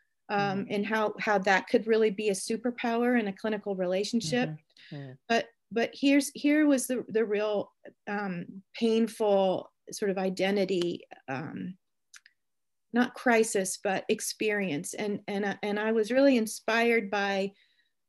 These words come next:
Speaker 1: the words of a guy named Chris Hedges.
Speaker 2: Okay.
Speaker 1: Chris Hedges, Chris Hedges is a journalist and, um, and, and also a, um, a consultant who worked for many years, um,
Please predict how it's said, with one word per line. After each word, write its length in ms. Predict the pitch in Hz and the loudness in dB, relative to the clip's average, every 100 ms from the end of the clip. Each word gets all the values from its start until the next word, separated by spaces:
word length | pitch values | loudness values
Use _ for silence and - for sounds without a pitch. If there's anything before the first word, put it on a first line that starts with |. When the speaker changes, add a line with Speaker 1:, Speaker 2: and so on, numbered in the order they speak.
| - | 0
Speaker 1:
the 160 | 226 | 2
words 420 | 220 233 254 277 262 | 4 4 6 6 4
of 100 | 240 | 0
a 60 | |
guy 260 | 220 208 214 | -2 -2 0
named 260 | 214 202 202 | -2 -2 0
Chris 300 | 262 240 - | 0 0 -2
Hedges. 600 | - 214 208 269 277 - _ _ _ _ _ _ _ _ _ 165 | 0 2 4 2 2 -4 _ _ _ _ _ _ _ _ _ -8
Speaker 2:
Okay. 200 | 180 156 | 0 4
Speaker 1:
Chris 200 | 254 - 240 | 4 0 -12
Hedges, 440 | 247 254 240 - - | 0 2 2 -2 0
Chris 220 | 277 262 | 0 2
Hedges 380 | 262 247 240 214 | 0 0 0 0
is 140 | 220 | 0
a 60 | 208 | -2
journalist 680 | 190 190 202 226 247 - - _ _ _ - | 0 0 2 0 0 -4 -16 _ _ _ -4
and, 520 | 214 202 196 196 196 220 | 0 2 2 0 -2 -4
um, 380 | 190 175 185 - | -4 -4 -8 -6
and, 280 | 190 185 185 185 | -2 -2 -2 -4
and 200 | 185 170 | -4 -2
also 600 | 185 190 - 190 185 156 | -2 -2 0 2 2 0
a, 340 | 180 175 175 - | -2 -2 -2 -4
um, 300 | 180 175 190 190 _ - | -8 -6 -8 -10 _ -6
a 60 | 202 | -4
consultant 680 | 208 185 - 196 226 233 | -2 -2 0 0 0 -2
who 180 | - 214 | -4 -4
worked 400 | 190 214 214 - - _ _ _ _ _ | 0 -2 -4 -12 -16 _ _ _ _ _
for 280 | - 208 208 | -2 0 0
many 260 | 208 208 208 | -2 -2 -2
years, 600 | 208 208 202 196 202 - - | -2 0 2 0 -2 -8 -8
um, 340 | 180 180 165 | -8 -8 -10